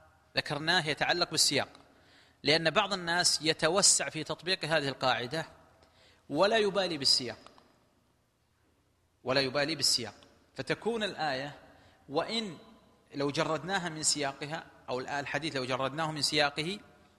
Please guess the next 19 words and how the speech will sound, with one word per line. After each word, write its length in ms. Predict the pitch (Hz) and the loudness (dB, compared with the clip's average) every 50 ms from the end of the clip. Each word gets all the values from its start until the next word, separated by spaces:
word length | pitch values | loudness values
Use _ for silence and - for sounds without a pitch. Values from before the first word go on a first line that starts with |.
| _ _ - | _ _ 2
ممكن 340 | 233 277 233 - - 131 117 | 2 2 4 2 -2 -2 0
أن 80 | 123 | 0
يحتمل 380 | 131 123 - - 131 123 120 117 | 0 0 0 -2 -6 -4 0 0
هذه 180 | 127 123 120 120 | 0 0 0 -2
المعاني 460 | 120 120 110 117 117 113 117 123 - | -4 -2 0 0 -2 -2 -4 -8 -10
الثلاثة 480 | - - - 123 123 123 120 - 113 | -6 -4 -2 0 2 2 0 0 -4
والأربعة 420 | 107 113 - 110 123 123 117 110 113 | -6 -4 -4 -4 -4 -2 -2 -4 -4
والاثنين، 360 | 123 117 - - 117 107 95 - - _ _ _ - - - - - - - _ - | -4 -6 -8 -10 -12 -14 -14 -16 -20 _ _ _ -20 -20 -20 -20 -20 -20 -20 _ -2
لكن 340 | 131 147 151 151 - 147 156 | 0 0 0 0 0 0 0
لو 180 | 175 196 202 | 2 2 2
وضعناه 380 | 202 180 180 175 202 220 202 180 | 0 0 -2 -2 -2 -2 -4 -4
في 120 | 175 - | -6 -8
سياقه 580 | 165 156 170 180 175 175 170 - 180 196 208 214 - - - - - - _ _ _ _ - | -8 -6 -4 -2 -2 -2 -2 -4 -6 -6 -6 -8 -12 -18 -20 -20 -20 -20 _ _ _ _ -6
فإن 180 | 135 143 151 | -4 -4 -4
الآية 280 | 151 143 - 147 160 151 | -4 -4 -2 -2 0 0
لا 100 | 156 165 | 0 -2
تحتمل 440 | 160 - 160 - - 151 139 139 123 | -4 -6 -8 -10 -8 -8 -8 -6 -6
إلا 180 | 135 135 131 | -4 -4 -4
ماذا؟ 280 | 127 127 123 123 147 151 | -4 -6 -6 -8 -10 -12